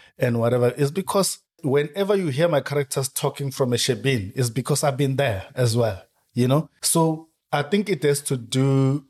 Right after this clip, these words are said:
with what kind of a researcher I am. I'm a, more of a field researcher than a desktop. So when I do a story, when I write a story, I like walking around. If a, if a particular character is going to come from the township, is going to be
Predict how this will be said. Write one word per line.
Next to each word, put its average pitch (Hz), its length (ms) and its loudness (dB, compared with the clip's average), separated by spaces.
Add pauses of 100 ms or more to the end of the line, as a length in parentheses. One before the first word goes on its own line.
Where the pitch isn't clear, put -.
with 135 360 0
what 135 380 0
kind 131 280 -2
of 123 160 -6
a 117 60 0
researcher 107 540 -2
I 113 180 -4
am. 104 260 0 (260)
I'm 139 140 2
a, 131 140 2
more 143 420 0
of 139 160 -6
a 117 60 0
field 131 580 0 (220)
researcher 120 580 -2 (360)
than 123 280 0
a 127 80 -2
desktop. 107 840 -2 (320)
So 151 280 0
when 156 200 0
I 170 100 2
do 160 280 -6
a 156 80 -2
story, 139 400 0
when 139 180 0
I 147 80 0
write 139 240 -2
a 131 80 0
story, 135 380 2
I 131 140 0
like 139 400 0
walking 120 640 0 (220)
around. 123 800 -2 (260)
If 143 180 -2
a, 139 260 4
if 135 140 -4
a 135 160 2
particular 151 640 -4
character 143 380 0
is 127 180 -2
going 135 200 4
to 127 100 -6
come 131 260 0
from 120 200 -2
the 110 120 -2
township, 127 680 0
is 123 180 0
going 131 240 2
to - 140 -4
be 120 340 0